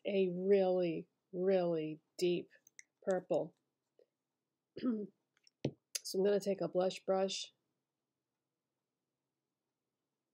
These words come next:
and I'm gonna buff it into my brush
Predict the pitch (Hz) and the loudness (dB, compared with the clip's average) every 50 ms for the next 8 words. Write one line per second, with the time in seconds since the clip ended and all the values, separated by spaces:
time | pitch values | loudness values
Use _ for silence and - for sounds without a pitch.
0 | _ - 185 185 180 180 180 175 - 180 180 175 170 165 160 165 - _ _ _ | _ -10 -8 -6 -6 -6 -6 -4 -4 -4 -2 -2 -4 -6 -8 -10 -16 _ _ _
1 | _ _ _ _ _ _ _ - - 190 185 185 - 185 175 - - - 208 190 | _ _ _ _ _ _ _ 0 0 0 2 2 2 2 2 2 0 0 0 0
2 | 185 180 - - 185 175 175 170 170 165 160 165 165 170 - _ - - 185 185 | 0 0 -2 -2 -2 0 -2 -2 -4 -4 -4 -6 -6 -8 -10 _ -4 0 0 2
3 | 190 208 226 220 - - - - | 2 0 0 -2 -6 -10 -12 -12